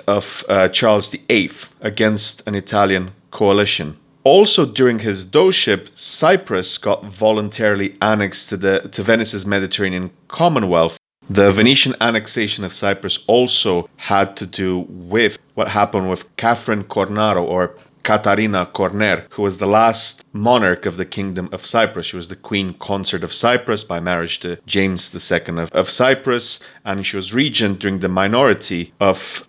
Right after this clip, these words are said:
her, her son James the Third of Cyprus. But also she became daughter of Saint Mark,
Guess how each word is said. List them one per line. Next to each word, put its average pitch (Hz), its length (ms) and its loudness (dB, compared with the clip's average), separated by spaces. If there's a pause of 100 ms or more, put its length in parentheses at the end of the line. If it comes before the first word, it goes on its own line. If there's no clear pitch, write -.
her, 131 140 -8
her 123 160 -2
son 110 360 2
James 101 340 -2
the 104 60 -10
Third 127 460 0 (200)
of - 120 -12
Cyprus. - 640 -6
But - 160 -6
also 147 380 4
she 120 160 0
became 110 400 0
daughter 107 640 0
of 98 340 -2
Saint 107 720 -2
Mark, 92 360 0